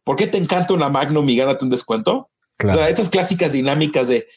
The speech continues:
Speaker 1: eh, "Escribe en tus perfiles y ponle hashtag amo, amo Magnum y,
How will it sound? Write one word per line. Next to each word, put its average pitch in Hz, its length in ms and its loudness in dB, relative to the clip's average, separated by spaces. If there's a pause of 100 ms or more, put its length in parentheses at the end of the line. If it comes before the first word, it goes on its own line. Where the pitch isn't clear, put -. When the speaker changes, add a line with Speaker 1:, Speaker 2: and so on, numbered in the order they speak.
(320)
Speaker 1:
eh, 120 440 0
"Escribe 233 400 2
en 247 80 -2
tus 185 180 -2
perfiles 180 540 0
y 151 60 0
ponle 165 280 2
hashtag 165 640 0
amo, 143 680 0
amo 156 320 0
Magnum 143 500 0
y, 117 120 -2